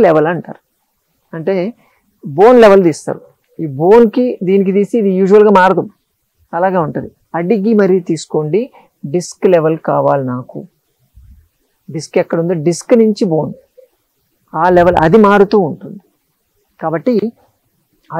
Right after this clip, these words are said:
డిస్క్ లెవెల్‌లో ఎంత ఉందో చూసుకోండి, అప్పుడు మీరు కావాలంటే సర్జరీ. ఇంకా ఆప్షన్ అది, ఇంకా మేము కూడా ఏం చేయలేం, ఎందుకంటే దానికి స్పెసిఫిక్ థెరపీస్ ఉంటాయి. ఇప్పుడు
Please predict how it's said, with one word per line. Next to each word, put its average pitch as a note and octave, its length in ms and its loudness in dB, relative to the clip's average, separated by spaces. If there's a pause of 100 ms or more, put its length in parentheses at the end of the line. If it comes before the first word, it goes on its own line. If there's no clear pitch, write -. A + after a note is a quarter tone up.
(140)
డిస్క్ - 300 -4
లెవెల్‌లో A#3+ 260 6 (120)
ఎంత G#3 160 2 (140)
ఉందో F#3+ 160 0 (120)
చూసుకోండి, D#3+ 480 -8 (920)
అప్పుడు G#3+ 320 -2 (120)
మీరు G3 220 0 (1500)
కావాలంటే D#3 500 -4
సర్జరీ. D#3 320 -6 (160)
ఇంకా G#3+ 100 2 (100)
ఆప్షన్ A3+ 280 -4
అది, - 120 -6 (220)
ఇంకా E3+ 200 -4
మేము G3 180 0
కూడా F#3+ 180 2
ఏం D3+ 120 -6
చేయలేం, C#3+ 240 -8 (100)
ఎందుకంటే F3 300 -6
దానికి E3+ 260 -6
స్పెసిఫిక్ - 500 -4
థెరపీస్ F3+ 380 -4
ఉంటాయి. - 220 -14 (440)
ఇప్పుడు D#3 200 -6